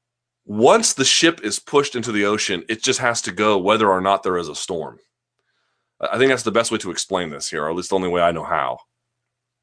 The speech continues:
This is why they have to reform general practices. I don't think Band-Aids, although they might help, might work.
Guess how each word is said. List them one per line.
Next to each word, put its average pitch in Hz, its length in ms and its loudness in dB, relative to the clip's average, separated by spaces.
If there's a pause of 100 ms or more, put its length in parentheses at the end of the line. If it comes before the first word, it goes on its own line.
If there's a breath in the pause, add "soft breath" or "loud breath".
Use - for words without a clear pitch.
(1200 loud breath)
This 143 300 2
is 135 100 2
why 120 680 4 (840)
they 113 140 -2
have 117 180 0
to 110 80 -8
reform 104 460 -2
general 101 480 -2
practices. 87 1080 -4
I 104 60 -2
don't 131 160 0
think 123 240 -4
Band-Aids, 107 760 0 (380)
although 110 220 2
they 104 100 0
might 113 300 0
help, 98 340 0 (480 soft breath)
might 98 160 0
work. 80 480 -6